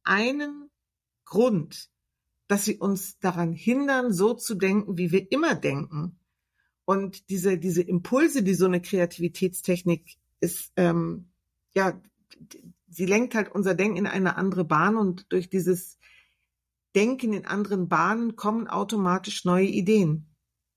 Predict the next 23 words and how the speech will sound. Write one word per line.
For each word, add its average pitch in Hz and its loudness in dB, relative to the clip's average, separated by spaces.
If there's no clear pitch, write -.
So, 175 2
und 175 0
das 170 -4
kannst 202 2
du 208 2
jetzt 190 -4
auch 175 -4
unterstützen 196 0
durch 190 2
alles 190 0
Mögliche, 190 0
was 185 -2
du, 175 0
keine 185 0
Ahnung, 180 0
mit 180 -4
Hilfe 202 0
von 180 -6
anderen 190 -2
Materialien, 185 -2
dass 180 -8
du 196 -6
Leute 190 -2